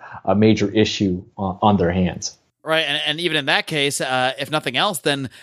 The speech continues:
Speaker 2: in the future, they're going to have to, if you, if you run again, or if someone else likes you runs again,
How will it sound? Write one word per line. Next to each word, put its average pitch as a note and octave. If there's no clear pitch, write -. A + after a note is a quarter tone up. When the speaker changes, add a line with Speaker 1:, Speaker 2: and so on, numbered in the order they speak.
Speaker 2:
in E3
the C#3
future, F3
they're D#3
going E3
to D3
have F#3+
to, D3
if D3
you, C3+
if -
you C3
run C3+
again, F#3+
or C#3+
if C3
someone C3+
else C#3
likes E3
you B3
runs C#3
again, D3